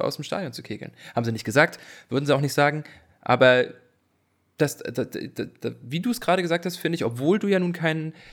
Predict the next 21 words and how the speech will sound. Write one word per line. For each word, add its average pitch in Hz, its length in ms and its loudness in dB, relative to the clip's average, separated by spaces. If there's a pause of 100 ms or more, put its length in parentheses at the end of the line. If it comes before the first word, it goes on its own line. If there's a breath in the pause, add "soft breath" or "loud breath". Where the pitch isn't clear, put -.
(140 loud breath)
kein 151 180 0
großer 139 240 -2
Fan 143 220 -2
der 139 80 -2
Nationalmannschaft 131 560 -6
bist, 131 180 -6
zeigt 151 220 4
ja 170 80 2
trotzdem, 190 420 0
dass 175 160 -2
das, - 340 -8
äh, 131 220 2
Selbstverständnis 151 540 -4
sich 151 100 -10
möglicherweise 147 460 -4 (260 loud breath)
ein - 40 -14
Stücken 175 360 -2
bricht 143 400 -2 (240)
mit 139 140 -8
der 139 140 -4
Wirklichkeit. - 480 -10